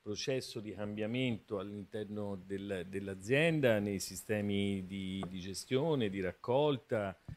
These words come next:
il passaggio al digitale, insomma, tutta una serie di attività che hanno la necessità di avere personale, eh, preparato, in grado di saper gestire questo, questo enorme cambiamento.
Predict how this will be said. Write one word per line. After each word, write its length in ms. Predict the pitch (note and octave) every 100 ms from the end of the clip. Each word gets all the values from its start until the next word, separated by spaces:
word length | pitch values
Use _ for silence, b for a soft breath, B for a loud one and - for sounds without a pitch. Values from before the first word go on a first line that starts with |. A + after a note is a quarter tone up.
| B
il 120 | - -
passaggio 800 | F#2+ F2+ - G2 F#2 G#2 G2 F#2+
al 500 | G2 G2+ G2 F#2 F#2
digitale, 1000 | G2 F#2 G2+ - G#2+ C3+ C#3 A2 G#2 F#2
insomma, 600 | F#2 - A#2 F#2 F2+ F#2+ - - G#2 G#2 _
tutta 240 | - D3+ C3+
una 160 | A2
serie 320 | G#2 D3+ C#3 A#2
di 180 | A2
attività 720 | A#2 - D3+ D3+ C#3+ D3 E3 - B B B B
che 140 | - A2+
hanno 240 | A2+ G#2
la 100 | G2+
necessità 800 | G#2+ A2+ - C3+ - D3 A#2 A2
di 180 | A#2 G2+
avere 380 | G#2 G2+ A#2 A#2+
personale, 1040 | - F2 F2 - A2+ F2+ F#2 A2 C#3 F3+ - b b b b -
eh, 280 | F#2 F2+ E2
preparato, 960 | F#2+ E2+ G2+ A2 G#2 F#2+ C3+ D3 F3
in 240 | C#3+ G2 F#2+
grado 400 | A2+ C3+ C#3 G2
di 140 | F#2+
saper 400 | F2 F#2+ A#2+ A2
gestire 640 | F#2+ B2 - - A2+ C#3+ C#3
questo, 680 | G#2+ F#2 - G2+ F#2 F2+
questo 240 | - F#2+ F#2+
enorme 320 | F#2 F2+ F2
cambiamento. 540 | F2 F2+ F2+ F2 -